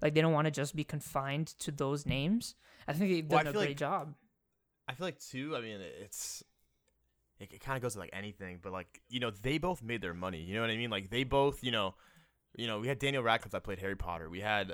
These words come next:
Speaker 2: um, Robert Pattinson that played Cedric Diggory in Harry Potter and then played the main character in the Twilight series. Like,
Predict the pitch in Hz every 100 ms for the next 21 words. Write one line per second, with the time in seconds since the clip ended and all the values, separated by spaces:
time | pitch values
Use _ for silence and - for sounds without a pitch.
0 | - 104 101 95 90 87 82 73 - 95
1 | 104 110 98 - 87 - 92 - 98 90
2 | 101 95 95 98 135 104 90 95 87 87
3 | 87 - 98 92 - 95 90 95 98 95
4 | - 101 90 90 82 - 98 92 82 85
5 | 80 - 90